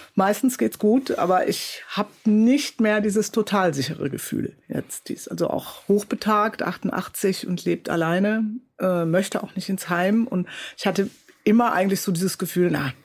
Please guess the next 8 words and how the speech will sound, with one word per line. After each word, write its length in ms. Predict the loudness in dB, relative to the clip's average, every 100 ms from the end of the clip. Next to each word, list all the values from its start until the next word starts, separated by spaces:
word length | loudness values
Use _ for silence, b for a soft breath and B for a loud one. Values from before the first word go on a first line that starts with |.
| _
wir 120 | -4
haben 100 | 0
mal 80 | 2
den 220 | 0 -2
Hausnotruf, 920 | -2 -2 0 -2 -2 0 0 0 -10 -8
da 240 | -4 -4 -8 B B B B -2
im 100 | 2
Notfall 800 | 4 4 4 4 6 6 4